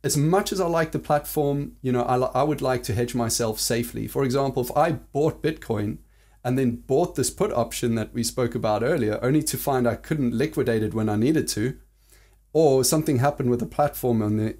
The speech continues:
uh, or the exchange that's not regulated, all of a sudden I have no insurance and protection.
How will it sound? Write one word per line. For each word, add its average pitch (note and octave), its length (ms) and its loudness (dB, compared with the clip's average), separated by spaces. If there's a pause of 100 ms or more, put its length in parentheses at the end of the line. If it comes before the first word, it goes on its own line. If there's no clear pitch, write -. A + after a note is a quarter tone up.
(100)
uh, G#2+ 140 -6
or A2+ 100 0
the G#2+ 100 0
exchange C3+ 460 0
that's A2+ 200 -2
not A#2+ 220 -2
regulated, A#2 760 0 (680)
all D#3+ 180 2
of C#3 100 0
a C3 40 2
sudden B2 600 0 (140)
I A#2+ 140 -2
have C3 240 0
no B2+ 160 2
insurance B2 560 2
and A#2 160 0
protection. A#2 600 -4